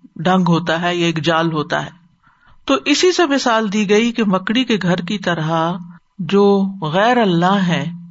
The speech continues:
وہ انسان کے لیے کسی فائدے کا سبب نہیں، کسی کام آنے والی چیز نہیں۔ لو کانوا یعلمون، کاش وہ جانتے ہوتے، اگر انہیں علم ہوتا کہ یہ سہارے کتنے کمزور ہیں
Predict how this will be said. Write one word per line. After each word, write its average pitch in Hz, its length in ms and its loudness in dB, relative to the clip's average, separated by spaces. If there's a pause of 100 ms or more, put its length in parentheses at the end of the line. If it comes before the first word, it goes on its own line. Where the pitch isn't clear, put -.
(120)
وہ 202 160 2
انسان 180 540 0
کے 180 180 -2
لیے 170 320 -2
کسی 190 260 -4
فائدے 175 580 0
کا 233 140 0
سبب 160 380 -2
نہیں، 156 320 -4 (680)
کسی 220 260 0
کام 220 420 2
آنے 180 200 2
والی 165 280 2
چیز 156 340 -2
نہیں۔ 151 300 0 (1200)
لو 320 240 4
کانوا 269 460 4
یعلمون، 202 720 2 (640)
کاش 254 360 0
وہ 240 40 4
جانتے 170 440 2
ہوتے، 170 320 -4 (720)
اگر 196 280 2
انہیں 180 280 0 (100)
علم 220 260 4
ہوتا 233 260 -2 (920)
کہ 202 40 2
یہ 202 200 4
سہارے 185 420 0
کتنے 185 340 -4
کمزور 170 460 2
ہیں 240 160 0